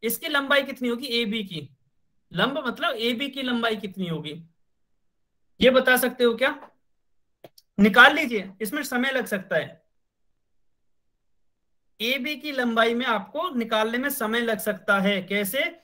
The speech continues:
हम एक सूत्र पढ़ते हैं, कर्ण का square बराबर लंब का square plus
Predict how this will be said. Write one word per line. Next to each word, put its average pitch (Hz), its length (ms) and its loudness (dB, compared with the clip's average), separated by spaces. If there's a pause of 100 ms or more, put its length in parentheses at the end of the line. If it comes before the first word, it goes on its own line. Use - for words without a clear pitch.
(240)
हम 214 120 2
एक 277 220 -2
सूत्र 254 420 -6
पढ़ते 220 360 0
हैं, 294 260 0 (420)
कर्ण 247 300 4
का 277 220 0
square 233 460 0
बराबर 202 580 2 (760)
लंब 196 420 0
का 247 260 0
square 254 460 0
plus 240 520 0